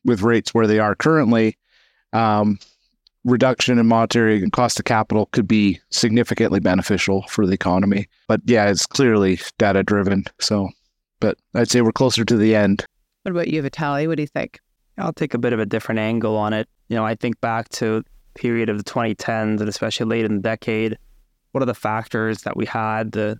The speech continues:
Speaker 3: structural factors in the economy that led us to a, a period of low rates and relatively low growth? And it's the aging demographics, it's the relatively high indebtedness of the Western world,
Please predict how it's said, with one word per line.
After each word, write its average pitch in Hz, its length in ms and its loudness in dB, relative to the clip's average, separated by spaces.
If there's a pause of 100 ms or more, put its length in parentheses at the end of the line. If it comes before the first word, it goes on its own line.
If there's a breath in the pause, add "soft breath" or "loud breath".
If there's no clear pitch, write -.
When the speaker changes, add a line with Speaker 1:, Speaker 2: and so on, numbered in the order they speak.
Speaker 3:
structural 113 500 -6
factors 107 460 -4
in 101 80 -2
the 101 100 0
economy 107 720 -2
that - 240 -6
led 107 160 -2
us 107 200 -6
to 98 240 -4
a, 95 60 -6 (200)
a - 40 -12
period 110 320 -2
of 98 240 -6 (340)
low 123 180 0
rates 107 420 -4
and 101 80 -2
relatively 107 320 -2
low 104 220 -2
growth? 107 460 -4
And 101 140 -6 (340)
it's - 160 -14
the 107 100 0
aging 107 280 -2
demographics, 104 1000 -4 (340)
it's 101 260 -6
the 101 280 -2
relatively 107 400 -4
high 107 300 -4
indebtedness 107 840 -4 (320)
of 107 120 -4
the 101 100 -4
Western 101 400 -4
world, 107 560 -2